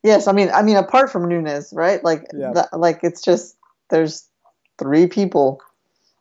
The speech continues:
Speaker 1: and everyone else is just, you know, fodder for the, for the three people that are meant, you know, that you expect to be able to beat whoever, as you said, like,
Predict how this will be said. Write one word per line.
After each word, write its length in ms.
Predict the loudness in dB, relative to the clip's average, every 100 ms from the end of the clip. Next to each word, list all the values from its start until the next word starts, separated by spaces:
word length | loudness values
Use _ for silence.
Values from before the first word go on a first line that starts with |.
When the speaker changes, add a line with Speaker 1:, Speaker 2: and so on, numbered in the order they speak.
| _ -4
Speaker 1:
and 140 | -2 0 0
everyone 320 | 4 4 4
else 280 | 2 0 -2
is 400 | -4 -4 -12 -20 _
just, 360 | 0 0 -4 _ _ _ _ _ _ _ _
you 100 | -6 -4
know, 120 | -4
fodder 500 | 0 2 4 2 0
for 200 | 0 0
the, 420 | 0 -2 -2 -6 _
for 100 | -4
the 140 | -4 -2
three 200 | 0 2
people 340 | 2 0 2
that 340 | 4 2 0 _ -4
are 340 | 0 0 -4 -16 _ _ _ _ _ _ _ _ _ _
meant, 360 | -4 0 0 -2 -14
you 80 | -8
know, 160 | -6 -4
that 160 | -4
you 160 | -2 -2
expect 400 | -4 -2 -2 -2
to 60 | -2
be 120 | 0
able 140 | 0 -2
to 120 | -2
beat 220 | -2 0
whoever, 340 | 0 0 2
as 160 | 0 0
you 60 | -2
said, 240 | 0 0
like, 220 | 0 -2